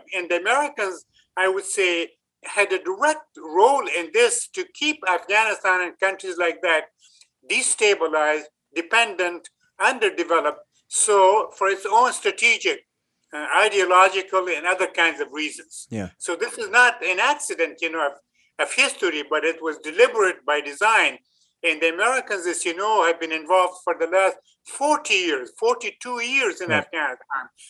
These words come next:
Speaker 1: not just for the last twenty years.
Speaker 2: That's right.
Speaker 1: Uh, and so the Americans are directly responsible because nothing moved over the last twenty years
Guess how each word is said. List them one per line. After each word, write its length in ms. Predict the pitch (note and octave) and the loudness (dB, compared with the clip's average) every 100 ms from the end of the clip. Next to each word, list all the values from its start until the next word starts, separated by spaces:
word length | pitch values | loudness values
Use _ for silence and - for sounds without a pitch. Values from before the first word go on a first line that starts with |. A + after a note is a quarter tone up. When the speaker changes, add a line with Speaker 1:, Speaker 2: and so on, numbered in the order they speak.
| _ | _
Speaker 1:
not 260 | G3+ C#4 - | 0 0 2
just 200 | A#3 - | -2 -2
for 120 | F#3+ | -4
the 100 | F3 | -2
last 340 | F3 F3 E3 - | 2 2 2 -4
twenty 340 | - A#3 - | -4 -4 -4
years. 340 | E3 C3+ G#2+ - | -6 -6 -8 -14
Speaker 2:
That's 200 | B2 A#2 | -14 -10
right. 160 | G#2+ G2+ _ _ D#3+ | -10 -10 _ _ -2
Speaker 1:
Uh, 100 | D#3+ D#3+ - - | -2 -4 -12 -6
and 140 | F#3+ F3 | -4 -2
so 200 | G#3 G3+ | 0 2
the 120 | G#3+ | 2
Americans 460 | A3+ D#4 D#4 C#4 B3 | 2 0 0 -2 -2
are 120 | A#3 | -2
directly 400 | A3 C#4 D4 A#3+ | 2 2 2 -4
responsible 480 | A#3 - C4+ B3+ A3 | -8 0 0 0 -4
because 260 | - G#3 | -6 -4
nothing 460 | G#3+ D#4 D#4 B3+ G#3+ | 0 -2 -2 -8 -6
moved 320 | C4+ E4 - | -2 -2 0
over 180 | A3 G3 | 0 2
the 120 | F#3+ | 0
last 260 | F#3 F3+ - | 2 2 2
twenty 300 | F#3+ E3+ - | -4 -6 -4
years 260 | F3+ C#3+ | -2 -2